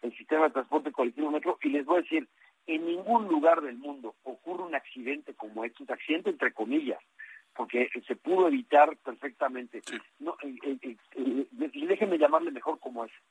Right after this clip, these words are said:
Speaker 1: No existe una tragedia como esta y todos siguen en sus cargos. ¿En dónde? ¿En dónde pasa algo así? Y todos siguen en sus cargos y nadie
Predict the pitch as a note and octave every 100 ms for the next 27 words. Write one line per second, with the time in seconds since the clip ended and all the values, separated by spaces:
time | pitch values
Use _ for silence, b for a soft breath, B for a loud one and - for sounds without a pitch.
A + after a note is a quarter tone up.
0 | - D#3 F3+ F#3 G3 G3 G3 F3 C#3 B2+
1 | F#3 F3+ E3+ C3 C3 E3 - G3 _ b
2 | b - - A#3 A#3 A#3 A#3 G#3+ - F#3
3 | - G#3+ A3+ - - _ _ _ - E3
4 | E3 F3 A3+ A3 D#3+ B2 _ C#3+ C#3+ D3+
5 | F3+ G#3 F#3+ F3 F3 E3 - E3+ D3+ -
6 | - G3 - b b - - - F3 E3+
7 | F3 - F#3 E3 D#3 C3+ B2 - - D#3+
8 | F3 - - C#3 D3 D#3 D#3+ D#3